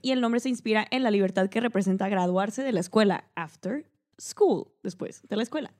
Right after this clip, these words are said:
Fue el primer grupo oficial con el sistema de graduación en donde las miembros deciden de acuerdo a sus convi-, convicciones, perdón, una disculpa, de acuerdo a sus asuntos personales, más bien,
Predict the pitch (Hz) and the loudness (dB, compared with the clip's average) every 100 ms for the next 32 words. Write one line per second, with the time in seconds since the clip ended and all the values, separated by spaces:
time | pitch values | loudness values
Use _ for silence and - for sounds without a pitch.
0 | _ - - - _ 262 254 262 262 277 | _ -20 -20 -20 _ 4 4 6 4 4
1 | 285 339 302 220 202 214 220 208 208 190 | 2 0 2 4 2 2 0 0 -2 0
2 | 196 220 220 185 175 180 185 175 - 226 | 0 0 2 2 0 0 0 0 0 0
3 | 208 196 185 190 202 226 247 226 208 202 | 2 2 2 0 0 2 2 0 0 0
4 | 214 196 196 185 196 233 226 220 214 - | 0 0 0 0 -2 -4 -6 -6 -6 -10
5 | _ _ _ 214 214 208 208 180 180 196 | _ _ _ -6 -6 -6 -6 -8 -6 -8
6 | 185 180 160 170 175 175 156 - - - | -8 -8 -8 -8 -8 -10 -16 -18 -20 -20
7 | - - 370 427 440 440 392 269 285 262 | -16 -2 0 0 0 2 2 2 2 2
8 | 254 240 220 185 180 180 - | 2 0 0 0 -2 -4 -4